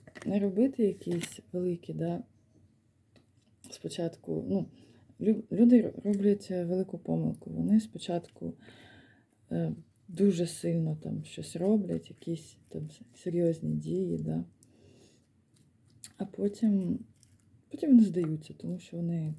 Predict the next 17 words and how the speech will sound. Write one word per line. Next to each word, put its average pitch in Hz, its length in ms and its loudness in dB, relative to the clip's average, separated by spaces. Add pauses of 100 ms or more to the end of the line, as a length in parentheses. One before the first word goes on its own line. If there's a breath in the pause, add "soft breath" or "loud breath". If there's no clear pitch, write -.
просто - 600 -10 (340)
вигорають. 165 720 -8 (840 soft breath)
От. 160 180 -8 (1000 loud breath)
І 247 200 6
важливо, 226 760 0 (360)
важливо 185 600 -4 (140)
робити 185 480 -4
якийсь 202 500 -2
кожного 190 480 -4
дня 214 500 2
хоч - 400 -10 (340)
один, 208 540 2
але 175 340 -4
маленький 175 540 -4
крок. - 360 -14 (580 soft breath)
Ну, 185 140 2
наприклад, 180 800 2